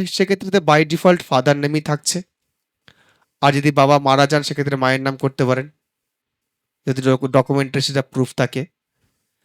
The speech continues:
এবার যদি পরিবারের মেয়ে অন্য কোথাও বিয়ে হয়ে চলে গেছে সেক্ষেত্রে বিয়ে রেজিস্ট্রেশি-, রেজিস্ট্রেশন হয়নি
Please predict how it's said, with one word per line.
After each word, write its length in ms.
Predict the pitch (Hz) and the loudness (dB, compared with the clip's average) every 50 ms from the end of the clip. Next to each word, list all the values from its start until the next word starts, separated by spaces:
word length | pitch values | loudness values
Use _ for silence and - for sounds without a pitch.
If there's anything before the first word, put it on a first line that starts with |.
| _ _ _ _ _ _ - | _ _ _ _ _ _ 4
এবার 260 | 190 208 214 180 160 | 6 8 8 6 4
যদি 180 | 170 175 190 | 4 0 0
পরিবারের 640 | 190 - - 180 180 196 202 185 202 202 208 202 180 | -2 2 2 2 2 4 4 4 4 6 4 2 4
মেয়ে 400 | 160 160 170 170 165 139 110 101 _ _ _ _ _ _ _ _ _ _ - | 4 6 6 8 6 4 2 -4 _ _ _ _ _ _ _ _ _ _ -2
অন্য 260 | 143 151 160 170 160 | -2 0 0 -2 0
কোথাও 320 | 160 170 165 - 175 170 | 2 0 2 4 2 2
বিয়ে 280 | 156 131 135 143 151 156 | 2 0 -2 2 4 4
হয়ে 240 | 143 151 151 151 151 | 6 6 4 4 4
চলে 320 | - - 131 123 135 135 | 2 2 2 4 4 4
গেছে 320 | 139 135 - - 147 160 180 _ _ _ _ _ _ _ _ _ _ _ _ _ _ _ | 4 2 2 0 -4 -4 -8 _ _ _ _ _ _ _ _ _ _ _ _ _ _ _
সেক্ষেত্রে 600 | - - - 160 143 160 156 - - 156 170 202 - _ _ _ _ _ _ _ _ _ _ _ | -6 -2 -2 0 2 0 0 2 0 0 0 0 -4 _ _ _ _ _ _ _ _ _ _ _
বিয়ে 260 | - 147 160 170 175 175 | -2 2 4 6 6 6
রেজিস্ট্রেশি-, 640 | 156 147 143 156 160 - - 165 151 - - 180 - - _ _ _ - | 4 2 2 0 -2 0 -2 -2 -2 -2 -2 -4 -6 -10 _ _ _ 0
রেজিস্ট্রেশন 480 | 139 143 143 - - 156 - 165 156 | 0 0 0 0 -2 0 0 0 -2
হয়নি 540 | 143 - 131 143 156 165 160 156 135 110 101 | -2 0 4 4 6 6 4 2 -2 -6 -8